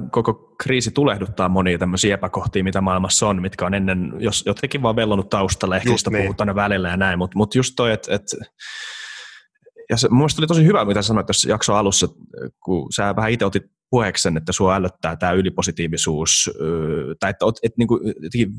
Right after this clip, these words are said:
Speaker 1: väkisin väännetään sitä kulmaa, kun taas tavallaan osa tän, no jos nyt sitä voi sanoa hienoudeksi, on se, että nyt niinku vähän joudutaan miettimään asioita, mitkä on epämukavia, koska
Speaker 2: Mm.
Speaker 1: nyt me vähän niinku ollaan tässä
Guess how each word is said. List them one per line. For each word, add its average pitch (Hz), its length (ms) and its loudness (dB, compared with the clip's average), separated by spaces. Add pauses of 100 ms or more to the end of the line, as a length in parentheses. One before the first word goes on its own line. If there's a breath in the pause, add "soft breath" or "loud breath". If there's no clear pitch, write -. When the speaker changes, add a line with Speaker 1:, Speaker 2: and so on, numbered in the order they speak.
(120)
Speaker 1:
väkisin 120 360 0
väännetään 107 440 0
sitä - 160 -8
kulmaa, 87 580 2
kun 101 200 2
taas 95 420 2 (1120)
tavallaan 107 580 2
osa 117 300 2
tän, 95 240 -2 (160)
no 90 360 -4
jos 90 140 -4
nyt 85 100 -8
sitä 95 200 -6
voi 104 100 2
sanoa 117 240 2
hienoudeksi, 98 600 0
on 117 80 2
se, 113 140 2
että 107 180 0
nyt 123 160 2
niinku 131 240 2
vähän 139 220 0
joudutaan 90 640 2
miettimään 82 480 -2
asioita, 78 280 -2
mitkä 85 200 -8
on 85 80 0
epämukavia, 80 640 -4 (280 loud breath)
koska 143 160 6
Speaker 2:
Mm. 123 40 2
Speaker 1:
nyt 117 100 0
me 120 100 2
vähän 123 180 0
niinku 123 240 2
ollaan 107 300 4
tässä 80 380 -2